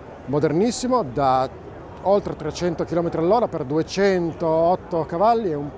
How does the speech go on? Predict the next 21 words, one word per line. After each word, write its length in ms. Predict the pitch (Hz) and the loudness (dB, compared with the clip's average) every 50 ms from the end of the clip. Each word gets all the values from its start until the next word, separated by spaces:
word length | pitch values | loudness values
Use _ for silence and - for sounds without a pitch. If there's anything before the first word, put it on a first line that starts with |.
| - - - - - | -14 -16 -14 -6 0
peso 640 | 202 208 202 190 180 165 160 139 131 151 143 143 143 | 2 4 4 4 4 2 2 0 -2 -2 0 0 -2
a 60 | 139 | -2
secco 360 | - - 226 220 - - 196 | -2 -2 -2 -2 -2 -2 -4
di 160 | 151 143 135 | -4 -4 -6
centottantasei 760 | - - 233 240 240 240 226 - 190 160 - 156 - 160 151 | 0 2 2 2 2 2 -4 -8 -8 -8 -8 -6 -4 -6 -6
chili. 220 | - - 110 98 - - - - - - | -6 -8 -10 -10 -10 -10 -12 -12 -12 -8
Ovviamente 400 | - 117 147 170 196 196 - 175 | -2 2 4 4 4 4 2 0
i 160 | 156 147 147 143 | 0 0 0 0
dettagli 440 | 147 147 139 - 180 175 170 160 | 0 0 2 4 4 4 4 4
esclusivi 520 | 170 156 - - 170 156 151 180 175 175 170 | 0 -2 -2 -4 -4 0 0 2 2 2 0
si 140 | 160 151 147 | -2 -4 -8
sprecano: 520 | - - 196 190 165 139 135 123 113 110 98 - - - - - - - - - | -4 0 2 2 2 0 -2 -6 -8 -10 -12 -12 -14 -14 -14 -14 -14 -14 -8 -4
ruota 360 | 123 147 165 160 156 160 147 | 0 2 2 2 0 -2 -4
posteriore 560 | 151 160 147 - - 196 170 170 170 160 156 | -4 -6 -6 -4 -4 -2 0 0 2 2 2
lenticolare, 760 | 160 156 139 - 160 - 185 190 214 226 220 196 143 117 - - - - - - - - - - - - - - - - | 0 0 -2 -4 -4 -2 2 2 4 4 4 2 0 -2 -6 -10 -14 -16 -16 -16 -16 -16 -16 -16 -14 -14 -14 -14 -12 -10
ruota 360 | - 123 135 156 170 170 170 165 | -6 -2 2 2 2 2 2 -2
anteriore 440 | 160 147 160 165 160 170 170 165 | -4 -2 -2 0 0 2 2 2
a 80 | 165 170 | 2 4
raggi, 440 | 185 214 220 202 156 120 104 117 110 92 - - - - - - - - - - | 4 4 4 4 2 -2 -6 -10 -10 -10 -12 -16 -16 -16 -16 -16 -16 -16 -2 2
tanto 340 | - 196 196 180 - 170 | 4 4 4 4 0 -4
carbonio 1000 | - - 170 156 147 170 175 170 170 165 156 156 156 151 147 139 - - - - | -6 -6 -6 -4 -2 0 0 0 0 0 0 0 0 0 -2 -2 -4 -8 -14 -16